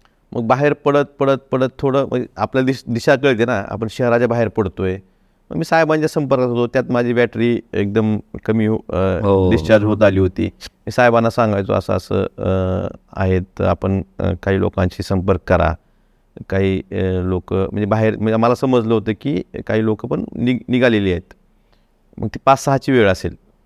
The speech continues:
Speaker 1: संध्याकाळ, संध्याकाळची वेळ, म्हणजे विधान परिषदेचं मतदान झालं, इकडं मतमोजणी चालू आणि इकडं हा प्रकार चालू होता.
Speaker 2: पण तेव्हा तुम्ही एकटे होते त्या
Speaker 1: आणि
Speaker 2: गाडीत?
Speaker 1: अजून एक जण सोबत होते माझे.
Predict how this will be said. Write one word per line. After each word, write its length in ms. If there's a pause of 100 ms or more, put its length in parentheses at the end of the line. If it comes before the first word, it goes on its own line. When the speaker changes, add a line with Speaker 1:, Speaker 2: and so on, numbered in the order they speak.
(100)
Speaker 1:
संध्याकाळ, 380
संध्याकाळची 600
वेळ, 180 (260)
म्हणजे 220 (180)
विधान 280
परिषदेचं 300
मतदान 320
झालं, 140
इकडं 220
मतमोजणी 440
चालू 260
आणि 100
इकडं 200
हा 100
प्रकार 320
चालू 220
होता. 200 (500)
Speaker 2:
पण 140
तेव्हा 160
तुम्ही 160
एकटे 200
होते 260 (260)
त्या 80
Speaker 1:
आणि 20
Speaker 2:
गाडीत? 160
Speaker 1:
अजून 240
एक 100
जण 220 (120)
सोबत 280
होते 140
माझे. 160